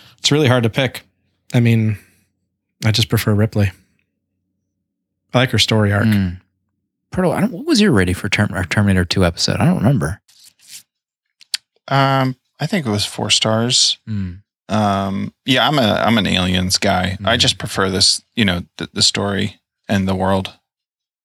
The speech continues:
Speaker 2: We had a V C R World on for our Terminator two episode.
Speaker 1: Mm.
Speaker 2: Big episode.
Speaker 3: A delight.
Speaker 2: All right, we got a, let's see, subject line, Aliens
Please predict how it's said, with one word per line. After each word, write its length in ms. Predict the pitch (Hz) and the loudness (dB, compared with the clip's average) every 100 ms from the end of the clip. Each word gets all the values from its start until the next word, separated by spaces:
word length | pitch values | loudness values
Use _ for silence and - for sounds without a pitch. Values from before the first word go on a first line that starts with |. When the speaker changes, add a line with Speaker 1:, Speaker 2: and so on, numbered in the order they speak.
| _ _ _ - - - | _ _ _ -18 -14 -6
Speaker 2:
We 120 | 104 | -4
had 220 | 98 95 | -2 0
a 220 | 98 95 | 0 0
V 160 | 92 113 | 0 2
C 180 | - 107 | 2 2
R 140 | 120 | 0
World 340 | 120 101 92 | 0 0 2
on 160 | 92 90 | 0 0
for 140 | - 98 | -2 -2
our 100 | 95 | -2
Terminator 440 | - 101 95 92 | 0 0 0 -2
two 240 | - 101 | 0 0
episode. 540 | 95 - - 87 87 - _ _ _ _ _ - | 0 -2 -2 -2 -4 -10 _ _ _ _ _ -8
Speaker 1:
Mm. 340 | 135 120 101 117 | -2 -2 -2 2
Speaker 2:
Big 400 | 120 120 104 90 | 4 4 2 0
episode. 680 | 85 101 - 85 67 - _ _ _ _ _ _ _ _ _ _ _ _ _ _ _ _ _ _ _ _ | -4 -4 -6 -4 -8 -12 _ _ _ _ _ _ _ _ _ _ _ _ _ _ _ _ _ _ _ _
Speaker 3:
A 60 | 113 | -8
delight. 540 | 101 101 95 95 - - _ _ _ _ _ _ _ | -4 -2 -4 -6 -8 -12 _ _ _ _ _ _ _
Speaker 2:
All 160 | 143 135 | 0 2
right, 120 | 98 | 2
we 120 | 107 | 2
got 100 | 180 | 2
a, 100 | 123 | 2
let's 180 | 113 151 | 2 0
see, 340 | 131 98 95 - | 2 0 -2 -4
subject 440 | - 175 190 165 | 0 0 2 2
line, 280 | 160 151 147 - | 2 0 -2 -2
Aliens 720 | 127 151 160 160 165 147 | 0 2 2 4 2 2